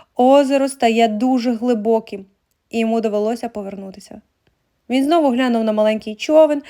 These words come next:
що спокійно розгойдувався на середині озера. Потім він подумав про час. "Що ж мені робити?" запитував він себе. Поруч не було нікого, до кого можна було б звернутись по допомогу.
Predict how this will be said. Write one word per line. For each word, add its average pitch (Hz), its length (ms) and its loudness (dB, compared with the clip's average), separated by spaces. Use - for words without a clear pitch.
що 277 220 -4
спокійно 277 580 -2
розгойдувався 254 680 -2
на 247 120 -4
середині 254 460 -4
озера. 240 460 -2
Потім 277 400 2
він 240 160 -2
подумав 226 440 -2
про 233 140 -6
час. 202 380 -10
"Що - 420 -2
ж 302 100 -2
мені 302 240 0
робити?" 311 760 2
запитував 233 520 -2
він 226 140 -6
себе. 220 420 -6
Поруч 254 420 0
не 214 100 -4
було 214 200 -2
нікого, 240 500 -4
до 208 120 -4
кого 220 320 -2
можна 214 320 -4
було 208 200 -4
б 196 80 -10
звернутись 214 500 -8
по - 140 -10
допомогу. 202 600 -8